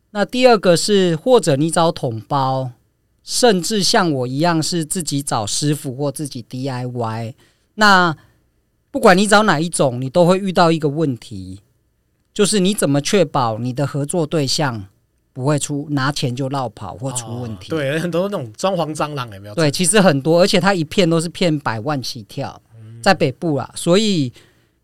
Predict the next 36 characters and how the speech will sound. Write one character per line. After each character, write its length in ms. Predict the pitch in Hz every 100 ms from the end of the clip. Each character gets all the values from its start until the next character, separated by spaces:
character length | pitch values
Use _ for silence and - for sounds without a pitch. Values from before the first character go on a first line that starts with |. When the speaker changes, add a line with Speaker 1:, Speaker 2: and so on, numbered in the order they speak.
| _
Speaker 1:
为 100 | -
什 160 | - 143
么 260 | 143 143 143
有 140 | 143
些 160 | 160 196
设 180 | 208
计 160 | 185 190
师 280 | 160 170 175
要 200 | 175 160
收 220 | - 160
比 100 | 147
较 200 | 131 143
贵？ 320 | - 151 123 151
因 140 | 175
为 80 | 180
他 160 | 170
也 160 | 190 139
会 100 | 151
被 220 | 160 175
这 100 | 156
些 200 | 165 170
人 180 | 165 127 -
倒 220 | 104 87 -
账， 340 | - 156 120 120
Speaker 2:
哦。 440 | 147 196 175 190 -
<laughs> 380 | _ _ _ -
Speaker 1:
所 120 | 214
以 60 |
他 140 | 190 202
必 240 | - 214
须 200 | - 202
把 240 | 196 147 127
他 140 | 170
的 240 | 170 151
利 200 | 151 190
润 540 | 165 180 165 147 127